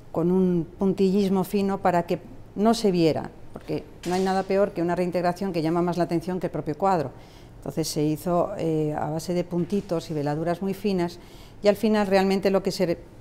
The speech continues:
ve es un cuadro recuperado con un mensaje recuperado y una reintegración que pasa totalmente desapercibida.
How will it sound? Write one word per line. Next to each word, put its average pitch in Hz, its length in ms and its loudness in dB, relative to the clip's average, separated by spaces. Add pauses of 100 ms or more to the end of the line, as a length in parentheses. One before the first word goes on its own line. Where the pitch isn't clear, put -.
(100)
ve 185 400 6
es - 280 0
un 208 160 0
cuadro 185 340 6
recuperado 170 640 4
con 160 160 0
un 170 80 2
mensaje 175 460 0
recuperado 175 580 2 (380)
y 185 80 -4
una 180 120 2
reintegración 170 800 2
que 147 120 -2
pasa 147 280 -2
totalmente 147 640 0
desapercibida. 139 680 -8